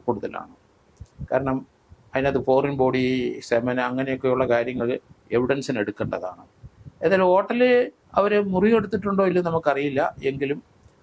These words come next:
ഹോട്ടലിൽ ആഹാരം കഴിച്ചിട്ടുണ്ടാവും, അതിൻ്റെ ബില്ലുണ്ടാവും, ഹോട്ടലിൽ പോയെന്നാവും. പിന്നെ ഇവർ മൂന്ന് പേ-, നാല് പേര് കൂടി ഈ കുട്ടികളെ കൊണ്ട് ആശുപത്രിയിൽ അഡ്മിറ്റ് ചെയ്ത സമയത്ത് ഹോസ്പിറ്റലുകാർക്ക് ഇവരെ അറിയാം, ഐഡന്റിഫൈ ചെയ്യാം, ആ ഒരു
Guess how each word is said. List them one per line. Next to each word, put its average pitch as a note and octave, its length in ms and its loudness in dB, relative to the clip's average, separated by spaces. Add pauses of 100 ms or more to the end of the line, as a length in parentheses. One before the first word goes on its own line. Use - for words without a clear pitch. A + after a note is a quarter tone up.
(120)
ഹോട്ടലിൽ F#3 280 2 (280)
ആഹാരം F3 340 2
കഴിച്ചിട്ടുണ്ടാവും, D#3 600 0 (140)
അതിൻ്റെ C3+ 300 0
ബില്ലുണ്ടാവും, C3 600 0 (180)
ഹോട്ടലിൽ A#2+ 380 -2
പോയെന്നാവും. A#2+ 560 0 (640)
പിന്നെ F#3 240 2
ഇവർ A#3 140 4 (140)
മൂന്ന് G#3+ 260 4
പേ-, G3 200 2 (500)
നാല് F3+ 280 2
പേര് F3+ 280 6
കൂടി E3+ 140 2 (120)
ഈ - 80 -6
കുട്ടികളെ E3 360 2
കൊണ്ട് D#3+ 220 0
ആശുപത്രിയിൽ D#3 400 -2 (460)
അഡ്മിറ്റ് F#3+ 320 -2
ചെയ്ത F#3+ 140 0 (100)
സമയത്ത് B2 360 -6 (520)
ഹോസ്പിറ്റലുകാർക്ക് F#3+ 720 2
ഇവരെ D3 180 4 (120)
അറിയാം, B2 340 -2 (180)
ഐഡന്റിഫൈ C3 480 -4
ചെയ്യാം, G#2 240 -4 (800)
ആ E3 140 0 (140)
ഒരു G3+ 120 2